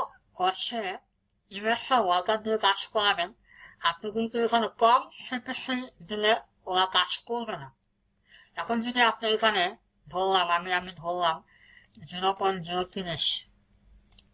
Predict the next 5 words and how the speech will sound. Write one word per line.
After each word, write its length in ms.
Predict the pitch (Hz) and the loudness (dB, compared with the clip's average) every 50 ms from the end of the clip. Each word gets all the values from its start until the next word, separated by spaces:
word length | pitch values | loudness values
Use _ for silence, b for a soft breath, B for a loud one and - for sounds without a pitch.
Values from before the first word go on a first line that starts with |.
| _ - 190 | _ -8 -6
into 400 | 185 190 196 190 - - 202 190 196 254 - _ _ _ _ _ _ _ _ _ _ _ _ _ _ _ _ _ _ _ _ _ _ _ _ _ _ _ _ - | -6 -6 -6 -6 -4 -2 0 0 0 -2 -4 _ _ _ _ _ _ _ _ _ _ _ _ _ _ _ _ _ _ _ _ _ _ _ _ _ _ _ _ -10
আমি 220 | - - 170 180 - - | -6 -6 -6 -6 -4 -4
পঞ্চাশ 360 | 196 202 208 - - 226 214 - | -4 -4 -2 0 0 0 0 -2
জন 140 | 202 190 185 175 | -6 -10 -10 -10
নিব, 200 | 165 156 156 147 | -10 -10 -10 -10